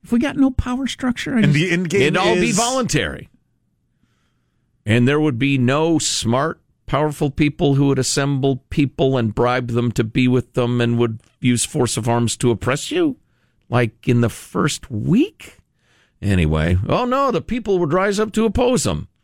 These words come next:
Speaker 3: Well, how would you organize those people into, say, I don't know, an army? <laughs> Come on. Anyway,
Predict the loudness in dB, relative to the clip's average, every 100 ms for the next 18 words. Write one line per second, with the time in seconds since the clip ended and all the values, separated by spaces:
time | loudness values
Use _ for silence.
0 | _ -4 0 2 2 2 0 -2 -2 -2
1 | 0 -2 0 0 2 2 0 0 0 0
2 | 0 0 0 0 0 0 0 0 0 -2
3 | -4 _ _ _ _ -4 -4 -6 -6 -4
4 | -4 -4 -2 -2 -4 -14 -16 -2 2 2
5 | 0